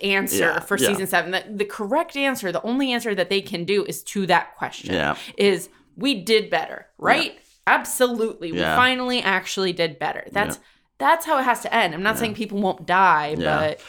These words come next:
Speaker 2: Here's the thing. I mean, I really, I can't, I, I don't, I officially don't think it's gonna happen,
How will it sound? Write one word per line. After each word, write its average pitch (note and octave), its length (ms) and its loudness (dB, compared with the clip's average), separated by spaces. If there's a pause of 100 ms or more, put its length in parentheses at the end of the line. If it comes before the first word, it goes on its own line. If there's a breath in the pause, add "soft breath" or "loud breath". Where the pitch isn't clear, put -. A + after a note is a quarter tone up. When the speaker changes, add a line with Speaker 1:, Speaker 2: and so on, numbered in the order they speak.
(140 loud breath)
Speaker 2:
Here's B3+ 220 2
the E3+ 80 2
thing. A#2+ 280 4
I - 160 0
mean, C#3 180 2
I B2+ 120 0
really, C#3 600 2 (1040 loud breath)
I C3 100 2
can't, D#3+ 440 0 (520 loud breath)
I, C3 240 2
I C3 120 4
don't, D3+ 460 2
I B2+ 60 4
officially G#3 460 2
don't A#2+ 360 2
think G#2+ 180 0
it's - 140 -10
gonna E2+ 160 0
happen, D2 580 -4